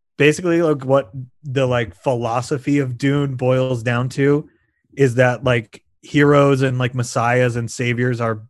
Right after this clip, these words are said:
like, not a good thing. And the first movie is very much, like, a hero movie. Paul is clearly the hero. And it's funny to, like, see that 'cause we have not gotten to the part where you realize that Paul is not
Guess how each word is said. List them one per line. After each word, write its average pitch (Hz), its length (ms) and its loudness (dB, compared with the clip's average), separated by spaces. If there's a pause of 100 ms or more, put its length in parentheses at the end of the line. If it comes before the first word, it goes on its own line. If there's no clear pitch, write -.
(160)
like, 120 400 -6
not 113 360 -4
a 113 40 -2
good 110 300 -6
thing. 135 380 -2 (680)
And 117 480 -4 (480)
the 135 100 -2
first 143 280 2
movie 135 180 0
is 123 80 -2
very 123 240 2
much, 120 280 -2
like, 117 200 0
a 120 80 -4
hero 113 640 -6
movie. 110 380 -6
Paul 120 300 0
is 113 100 -6
clearly 113 380 -6
the 107 100 -6
hero. 107 520 -6 (680)
And 113 460 -6 (600)
it's 131 200 -4
funny 139 380 -2
to, 127 100 0
like, 120 360 -2 (560)
see 156 280 0
that 139 180 0
'cause 127 140 -4
we 123 100 -4
have 139 140 2
not 143 260 -2
gotten 139 360 0
to 135 120 0
the 127 80 -2
part 135 300 -2
where 123 80 -4
you 120 100 -4
realize 123 280 0
that 117 180 -8
Paul 120 220 -4
is 113 120 -8
not 117 320 -6